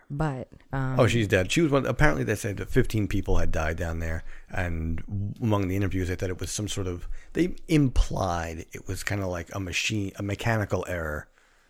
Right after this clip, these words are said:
Speaker 2: that happened in the basement that kind of killed these people because it was so gruesome and horrific in, in the aftermath.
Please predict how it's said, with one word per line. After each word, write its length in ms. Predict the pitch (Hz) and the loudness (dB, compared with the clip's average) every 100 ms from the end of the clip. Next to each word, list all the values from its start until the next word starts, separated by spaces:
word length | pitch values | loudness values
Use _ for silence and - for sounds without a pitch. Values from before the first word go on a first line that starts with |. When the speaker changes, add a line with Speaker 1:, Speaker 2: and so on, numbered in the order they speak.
| - | -6
Speaker 2:
that 160 | 101 | -4
happened 400 | 95 95 92 87 | -2 -4 -4 -4
in 180 | 95 107 | -4 -4
the 60 | 90 | -2
basement 480 | 92 87 - 87 | -4 -4 -6 -8
that 180 | 78 82 | -8 -8
kind 160 | - 85 | -8 -8
of 160 | 80 - | -8 -6
killed 260 | 98 85 | -6 -4
these 140 | 80 80 | -6 -6
people 220 | 90 85 | -6 -6
because 240 | 90 92 | -6 -6
it 80 | 90 | -6
was 140 | 85 - | -6 -6
so 320 | 90 85 80 _ - - - | -4 -4 -6 _ -20 -20 0
gruesome 360 | 127 113 104 | 2 2 0
and 120 | 98 | -2
horrific 640 | 87 90 92 90 85 - - | -2 0 0 0 -4 -8 -12
in, 80 | 123 | -8
in 220 | 123 113 113 | -6 -4 -2
the 120 | 104 | 2
aftermath. 600 | 113 110 82 71 73 - | 2 0 -2 -6 -8 -12